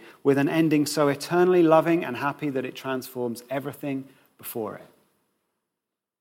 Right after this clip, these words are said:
God has chosen us. He has changed who we are. He has brought us into his family forever. And so, Paul says, there is nothing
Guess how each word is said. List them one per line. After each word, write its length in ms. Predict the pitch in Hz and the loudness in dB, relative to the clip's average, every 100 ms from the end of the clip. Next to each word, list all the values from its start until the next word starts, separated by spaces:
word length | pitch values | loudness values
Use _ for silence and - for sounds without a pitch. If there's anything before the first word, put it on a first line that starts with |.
| _ _ _ _ _ _ _ _ _ _ _ _ _ _ _ _ _ _ | _ _ _ _ _ _ _ _ _ _ _ _ _ _ _ _ _ _
God 140 | - 127 | -8 -6
has 160 | 127 | -6
chosen 520 | - - 175 160 120 | -10 -2 2 2 0
us. 440 | 95 - - - - _ _ _ _ _ _ _ _ _ _ | -8 -14 -20 -20 -20 _ _ _ _ _ _ _ _ _ _
He 80 | 131 | -8
has 160 | 123 - | -8 -6
changed 720 | - 190 190 160 120 - - | 0 6 8 6 4 -2 -4
who 160 | 143 135 | 0 4
we 140 | 139 | 6
are. 280 | 127 104 - - | 8 6 0 -12
He 120 | - 147 | -2 0
has 200 | 131 - | 0 -2
brought 400 | - 185 185 160 | 4 6 8 4
us 140 | - | 0
into 260 | 147 123 113 | -4 -6 -6
his 240 | 110 - | -8 -8
family 540 | - 156 156 156 151 151 - | 0 2 4 4 2 -2 -14
forever. 480 | - 127 131 117 98 - - | -2 0 0 -2 -8 -14 -14
And 120 | 107 | -12
so, 380 | - 175 175 165 | -4 4 6 4
Paul 240 | 165 123 | 2 -4
says, 380 | 110 - 113 104 | -4 -6 -6 -4
there 160 | 123 117 | -4 -4
is 100 | 113 | -2
nothing 560 | 123 151 156 - - | 2 6 6 4 -14